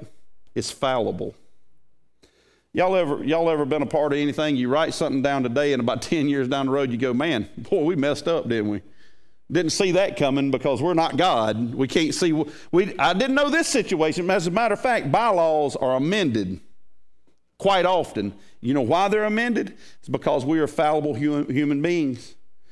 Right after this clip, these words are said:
And we can't foresee this thing that's gonna come up in the future 'cause we've never run up into it before. But see, God's not fallible. God is infallible.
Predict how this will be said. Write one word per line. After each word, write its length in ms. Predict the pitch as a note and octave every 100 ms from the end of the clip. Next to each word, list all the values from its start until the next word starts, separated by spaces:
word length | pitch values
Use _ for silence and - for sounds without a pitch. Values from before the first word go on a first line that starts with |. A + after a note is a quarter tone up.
| - -
And 140 | A#2
we 140 | B2+ D#3+
can't 280 | - E3+ -
foresee 460 | D#3 C#3+ F#3+ F3+
this 300 | C3 D3 -
thing 240 | F3 D3+ C3+
that's 120 | B2
gonna 200 | D3+ B2+
come 260 | - D3+
up 140 | C#3+ D3
in 80 | C3
the 40 |
future 280 | - F#3 F#3
'cause 160 | D3+
we've 160 | A#2+ A#2+
never 260 | B2+ D3 C3+
run 240 | D3+ E3
up 160 | D#3 F3+
into 300 | F3 D3+ B2
it 60 |
before. 400 | A#2+ - B2 G#2 - - - -
But 120 | D3
see, 100 | G#3
God's 480 | D#3 G3+ B3+ A#3 D3+
not 500 | E3+ E3 D#3 - - - - -
fallible. 600 | - B3+ A#2 G2 F#2+ - - - - - - - - - _ -
God 140 | F3 E3
is 100 | C3+
infallible. 720 | G#3+ D#3 B2+ G2 G2+ F#2+ F2+